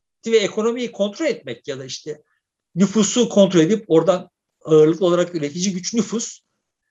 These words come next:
nüfusu ele geçirip oradan vergi toplamak falan, yani hep maddi şartlar olmuştu ama her zaman bunlara bir böyle bir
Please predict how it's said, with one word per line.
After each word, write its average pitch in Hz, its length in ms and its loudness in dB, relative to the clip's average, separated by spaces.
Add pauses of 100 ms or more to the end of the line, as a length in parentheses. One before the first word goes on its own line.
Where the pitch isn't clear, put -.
(120)
nüfusu 202 380 0
ele 233 120 4
geçirip 185 440 0
oradan 185 440 2
vergi 190 300 0
toplamak 185 520 -4
falan, 240 160 -2
yani 147 420 0
hep 240 200 0
maddi 226 320 2
şartlar 139 560 -4 (160)
olmuştu 175 440 -2
ama 330 320 0 (380)
her 349 200 4
zaman 294 440 2
bunlara 254 420 2
bir 277 220 -4 (520)
böyle 208 340 4
bir 226 260 0